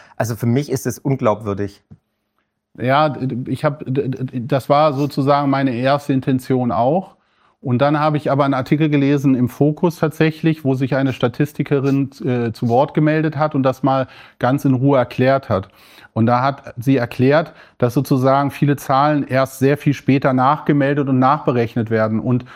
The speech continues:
Speaker 2: dass es tatsächlich so ist, dass das bip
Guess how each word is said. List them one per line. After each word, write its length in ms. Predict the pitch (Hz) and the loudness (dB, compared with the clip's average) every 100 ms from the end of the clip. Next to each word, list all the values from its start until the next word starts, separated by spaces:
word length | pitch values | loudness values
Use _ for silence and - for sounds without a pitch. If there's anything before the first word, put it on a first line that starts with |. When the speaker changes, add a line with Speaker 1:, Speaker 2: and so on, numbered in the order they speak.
| - _ | -20 _
Speaker 2:
dass 180 | - 120 | -4 -2
es 120 | 135 | -2
tatsächlich 520 | - 117 139 143 156 - | -2 0 0 0 -2 0
so 220 | 131 143 | 0 2
ist, 300 | 165 170 - - - | 0 -2 -10 -20 -8
dass 180 | - 123 | -2 0
das 200 | 131 120 | 0 -2
bip 280 | - 151 156 | 0 0 0